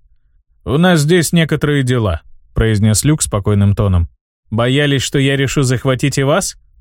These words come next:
скосил я на него взгляд. «Опасались, что у тебя окончательно поедет крыша»,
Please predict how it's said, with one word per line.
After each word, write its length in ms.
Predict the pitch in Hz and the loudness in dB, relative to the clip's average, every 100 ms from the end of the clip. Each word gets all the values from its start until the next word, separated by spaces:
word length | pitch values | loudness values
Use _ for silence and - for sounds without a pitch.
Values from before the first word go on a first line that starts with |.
| - | -10
скосил 460 | - - 120 127 113 | -6 -2 0 0 2
я 140 | 107 | 2
на 80 | 104 | 2
него 260 | 107 107 | 2 2
взгляд. 480 | 104 98 101 95 - - _ _ _ _ | 2 0 0 0 -4 -14 _ _ _ _
«Опасались, 720 | - 120 165 165 208 185 127 | -4 -2 0 0 2 2 0
что 160 | - 139 | 0 -2
у 60 | |
тебя 260 | 131 139 143 | 0 0 0
окончательно 720 | 139 151 143 175 151 131 127 | 0 -2 0 -2 0 0 0
поедет 480 | 135 135 135 127 - | 0 0 0 0 -2
крыша», 460 | 147 131 - 82 | -4 -2 -2 -8